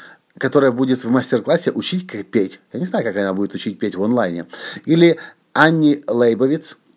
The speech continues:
художник, фото-, фото-, фо-, фотограф, один из самых известнейших фотографов в мире. И моя Таня уже подписалась на, э, ранних пташек.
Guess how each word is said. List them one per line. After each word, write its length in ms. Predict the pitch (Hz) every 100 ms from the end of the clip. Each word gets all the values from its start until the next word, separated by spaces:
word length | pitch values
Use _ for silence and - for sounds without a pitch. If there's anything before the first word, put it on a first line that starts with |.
| _ -
художник, 560 | 147 120 120 135 143
фото-, 180 | 156 131
фото-, 240 | 165 156
фо-, 140 | - -
фотограф, 640 | 175 - 120 104 135 - _ _ _ _
один 240 | 131 139 143
из 80 |
самых 260 | 151 147 143
известнейших 480 | 120 135 151 131 135
фотографов 420 | 143 143 135 135
в 40 |
мире. 240 | 139 156 156 - - _
И 80 | 127
моя 220 | 127 123
Таня 240 | 127 131 131
уже 120 | 127
подписалась 680 | 127 - 123 131 127 127 113
на, 260 | 117 113 - _ _ _ _ - 98
э, 360 | 107 107 104 - - -
ранних 480 | 117 127 123 117 -
пташек. 460 | 127 123 135 127